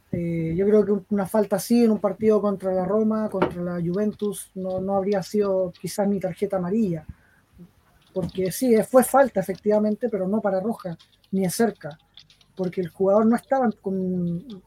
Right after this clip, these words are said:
con opción de tener control de la pelota, eh, no era una situación manifiesta de gol, y, y me preocupa, digo,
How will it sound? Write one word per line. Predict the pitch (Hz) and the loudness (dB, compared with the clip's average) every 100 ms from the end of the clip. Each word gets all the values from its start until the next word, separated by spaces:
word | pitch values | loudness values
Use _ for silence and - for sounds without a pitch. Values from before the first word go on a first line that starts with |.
| _ | _
con | 190 185 180 180 | -6 -2 -2 -4
opción | 185 - 214 262 254 | -4 0 4 6 6
de | 208 196 | 4 2
tener | 190 202 202 | 0 0 0
control | 202 190 208 208 | -2 -2 0 2
de | 196 | 0
la | 190 | 0
pelota, | 190 214 214 214 - - - - _ | 0 0 0 -2 -6 -20 -20 -20 _
eh, | 180 190 | -8 0
no | 208 | 4
era | 262 233 | 6 6
una | 208 | 4
situación | 214 190 175 226 | 2 -4 0 2
manifiesta | 214 190 190 202 190 | 2 2 0 -2 0
de | 180 | 0
gol, | 208 220 214 - _ _ _ _ _ _ _ | 2 2 0 -8 _ _ _ _ _ _ _
y, | 202 190 180 180 185 | -10 -6 -4 -4 -2
y | 202 | 2
me | 208 | 4
preocupa, | 208 202 269 285 269 | 4 2 2 6 6
digo, | 285 277 277 | 6 0 0